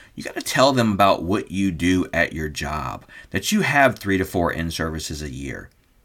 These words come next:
that you have C P R research every two years, that you have something called Target Solutions, something called You Learn, some, something called something every second of the day that you have to do. Inspections,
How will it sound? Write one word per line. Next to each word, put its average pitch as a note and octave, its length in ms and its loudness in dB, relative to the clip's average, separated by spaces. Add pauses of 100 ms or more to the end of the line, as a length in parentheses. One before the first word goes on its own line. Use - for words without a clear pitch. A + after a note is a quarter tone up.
(440)
that - 160 2
you G3 100 4
have C#3 360 4
C A#2+ 220 4
P G#2 180 0
R F#2+ 260 6
research D#2 540 -4
every D2+ 240 -6
two D2 180 -6
years, C2+ 540 -8 (1080)
that D3 180 0
you A#3 80 4
have G#3+ 100 6
something D#3 280 -2
called A#2+ 260 4
Target G#2+ 420 2
Solutions, D2 880 -4 (200)
something D#3+ 340 0
called B2 320 4
You F#2 380 0
Learn, C#2+ 520 -2 (200)
some, G3+ 280 0
something A3 380 2
called C#3 300 4
something C3 600 2
every C#3+ 280 2
second C3+ 320 -2
of F#2+ 100 -2
the E2 80 -4
day G2+ 200 2
that - 180 0
you G2 80 2
have F#2+ 320 -2
to - 100 -10
do. D2+ 380 -6 (360)
Inspections, - 1160 0